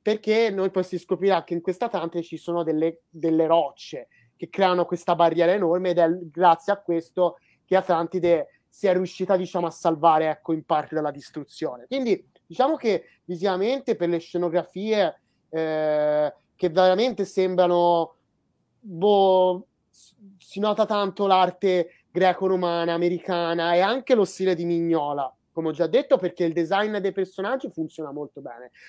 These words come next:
Devo essere sincero, qui faccio una piccola critica a livello tecnico. Secondo me, a volte,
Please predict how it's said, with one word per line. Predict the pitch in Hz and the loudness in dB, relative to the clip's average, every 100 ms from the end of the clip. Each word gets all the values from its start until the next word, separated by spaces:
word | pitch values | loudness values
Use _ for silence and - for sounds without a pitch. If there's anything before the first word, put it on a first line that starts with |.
| - - _ _ _ - | -20 -20 _ _ _ -4
Devo | 190 302 339 302 | 4 6 8 8
essere | 254 - 220 | 6 4 2
sincero, | 196 196 180 - 160 139 147 | 2 -4 -6 -2 -2 -2 -4
qui | - | -6
faccio | - 269 - 196 | -2 -2 0 -4
una | 185 | -4
piccola | 226 - 208 190 | -4 -2 0 0
critica | 214 220 214 180 | -2 -8 -6 -4
a | |
livello | 170 160 160 | -2 0 -2
tecnico. | 156 156 165 160 | -4 -6 -8 -10
Secondo | 170 196 240 254 | -10 -10 -8 -4
me, | 320 349 | -4 -4
a | - 185 | -4 -6
volte, | 170 226 277 277 - 294 294 | 0 2 2 0 -8 -6 -8